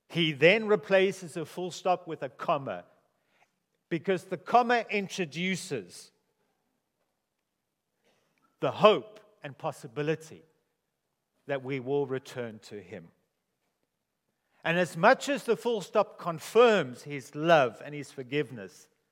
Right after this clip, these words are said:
when God uses a comma, it indicates hope and possibilities and what could be.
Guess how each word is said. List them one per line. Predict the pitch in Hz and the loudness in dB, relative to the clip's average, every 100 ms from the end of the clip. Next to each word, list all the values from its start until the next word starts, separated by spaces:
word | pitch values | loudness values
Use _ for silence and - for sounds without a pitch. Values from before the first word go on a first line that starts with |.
| _ _ _ _ _ - | _ _ _ _ _ -10
when | 165 123 | -8 4
God | 170 208 233 185 | 8 10 8 4
uses | 202 202 196 - | -6 -4 -6 -6
a | 156 | -8
comma, | - 185 170 117 80 _ _ _ _ _ _ _ _ _ _ _ _ _ _ _ _ _ _ | -4 -2 -2 -4 -10 _ _ _ _ _ _ _ _ _ _ _ _ _ _ _ _ _ _
it | 120 - | -16 -12
indicates | 135 143 143 139 123 - | -8 -6 -2 -2 -2 -4
hope | - 135 - - | -8 -8 -8 -18
and | 104 | -20
possibilities | - 120 - 98 117 113 - 101 95 | -14 -14 -14 -12 -10 -10 -14 -18 -18
and | 101 | -16
what | 104 104 | -16 -16
could | - 101 92 | -18 -20 -18
be. | 90 78 | -18 -20